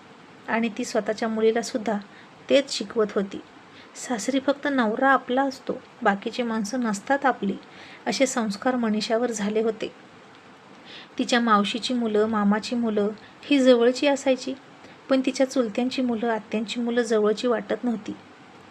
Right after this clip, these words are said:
मनीषा म्हणाली, "मम्मी, अगं त्यांच्यात बाथरूमसुद्धा नाही." आता ती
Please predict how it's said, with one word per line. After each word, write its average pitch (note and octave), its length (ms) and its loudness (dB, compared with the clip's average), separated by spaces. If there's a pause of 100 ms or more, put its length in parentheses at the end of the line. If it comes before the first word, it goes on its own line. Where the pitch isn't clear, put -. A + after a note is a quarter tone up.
(220)
मनीषा A3+ 460 0
म्हणाली, A3+ 440 0 (440)
"मम्मी, B3 340 4
अगं A#3+ 240 4
त्यांच्यात B3 300 -2
बाथरूमसुद्धा A3+ 800 -2
नाही." G3+ 260 -4 (580)
आता G#3 380 0 (680)
ती A#3 160 -2